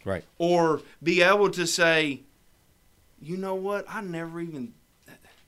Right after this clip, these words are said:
Speaker 2: that scripture, I've never even realized that." And that is what that's saying,
Speaker 1: Mm-hmm.
Speaker 2: is whatever it may be.
Speaker 1: Mm-hmm.
Speaker 2: You know,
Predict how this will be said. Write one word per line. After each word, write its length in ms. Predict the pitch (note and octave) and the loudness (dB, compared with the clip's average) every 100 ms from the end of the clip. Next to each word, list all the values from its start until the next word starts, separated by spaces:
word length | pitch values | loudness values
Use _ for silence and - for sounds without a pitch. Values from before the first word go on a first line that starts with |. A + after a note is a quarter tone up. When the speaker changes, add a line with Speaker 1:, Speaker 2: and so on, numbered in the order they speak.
| _ D3 | _ -6
Speaker 2:
that 220 | F#3+ - | -6 -4
scripture, 600 | - G3+ G#3 - F#3 D#3 | -6 -2 -2 -4 -6 -4
I've 360 | C#3+ C3+ - | -4 -8 -18
never 380 | D3+ D#3+ E3+ E3+ | -10 -8 -6 -6
even 420 | F3 D#3+ C#3+ B2 - _ - | -6 -8 -10 -12 -16 _ -20
realized 680 | C3+ D#3+ A3+ E3+ B2 G#2 G#2+ | -10 -6 -4 -4 -4 -8 -16
that." 240 | F#2 C#2+ _ _ _ _ _ _ _ _ _ _ - | -18 -18 _ _ _ _ _ _ _ _ _ _ -8
And 200 | D3 C#3 | -6 -2
that 240 | F3 G#3+ | 0 2
is 260 | G#3 B3+ F3 | 0 0 -2
what 220 | E3 E3 | -4 -2
that's 260 | E3+ F3 - | -2 -4 -4
saying, 500 | F#3+ G3 C4+ C#3 - | -4 -4 -6 -10 -14
Speaker 1:
Mm-hmm. 240 | F#2+ G2 C3+ _ | -14 -14 -16 _
Speaker 2:
is 400 | C3 D#3 E3 D3+ | -6 -4 -2 -4
whatever 580 | D3 F3 F3+ G#3 G3+ F#3+ | -6 -2 0 0 0 -4
it 100 | F3+ | -4
may 220 | F3 E3+ | -4 -4
be. 420 | D#3+ F#3+ A3+ F#2+ - | -2 -2 -2 -10 -14
Speaker 1:
Mm-hmm. 260 | F#2+ E2 G2+ - _ _ _ _ | -12 -12 -14 -18 _ _ _ _
Speaker 2:
You 160 | D#3 F3+ | -2 0
know, 440 | D#3+ D3 D#3 D#3 | 0 0 -2 -6